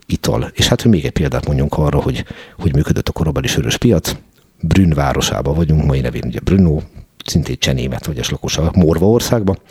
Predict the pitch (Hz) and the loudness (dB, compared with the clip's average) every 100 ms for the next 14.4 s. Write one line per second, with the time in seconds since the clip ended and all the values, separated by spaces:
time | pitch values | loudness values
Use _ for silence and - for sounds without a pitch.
0 | - - - - - - - - - - | -16 -14 -14 -16 -20 -2 -2 2 0 0
1 | - 69 - - 69 - 101 104 - 73 | -2 -2 -2 -2 -2 -2 -2 0 0 -2
2 | 69 73 78 73 76 90 - - 73 71 | 0 0 2 0 0 -4 -4 0 0 2
3 | 85 71 - 80 73 76 82 78 - 76 | 0 -2 -2 0 0 0 -2 -2 0 0
4 | 78 82 - 71 - 90 - - 78 73 | 2 0 0 -2 0 -2 -4 -4 -4 -2
5 | 73 76 78 71 - - 120 151 87 - | -4 -2 -2 -4 -6 0 0 0 -8 -10
6 | - 87 80 - 76 71 - 76 69 - | -4 -2 -2 -2 -4 -6 -8 -6 -6 -8
7 | - 76 - - 110 107 90 - 69 - | -6 -4 -2 -4 0 0 0 0 0 -2
8 | - - - - - - - 101 85 87 | -6 -16 -14 -16 -16 -20 -2 0 0 -2
9 | - - 67 - - - 139 92 80 69 | -2 -2 -4 -6 -4 2 4 4 2 -2
10 | 67 - 62 - - 104 71 78 69 67 | -2 -4 -6 -4 2 2 2 0 -2 -2
11 | 65 67 - - - 80 71 64 - - | -4 -6 -6 -8 -4 0 0 -2 -2 0
12 | 110 - 131 139 - - _ _ _ - | 2 4 4 2 -2 -12 _ _ _ -20
13 | - - 107 78 58 57 80 69 - - | -14 -2 -2 0 -4 -6 -4 -6 -8 -6
14 | 101 110 - - | 0 0 0 -8